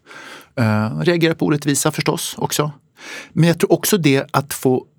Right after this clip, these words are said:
använda hela sig. Hur kul den är att spela så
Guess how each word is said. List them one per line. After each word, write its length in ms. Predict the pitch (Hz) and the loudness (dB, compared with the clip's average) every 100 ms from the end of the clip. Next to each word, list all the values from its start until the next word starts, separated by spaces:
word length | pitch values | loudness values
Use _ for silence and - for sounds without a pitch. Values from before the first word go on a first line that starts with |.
| - | -2
använda 960 | 139 135 127 113 131 127 123 120 117 117 | 2 4 4 4 4 4 4 4 4 2
hela 520 | - 175 123 131 226 | 2 2 2 2 2
sig. 420 | - - 101 - - _ _ _ - | 0 -2 -4 -6 -14 _ _ _ -2
Hur 80 | 139 | 2
kul 240 | 165 156 | 2 4
den 200 | 139 123 | 4 4
är 160 | 117 113 | 4 2
att 140 | 110 | 0
spela 500 | - 139 123 120 160 | -2 2 2 4 0
så 240 | - 127 | 0 -2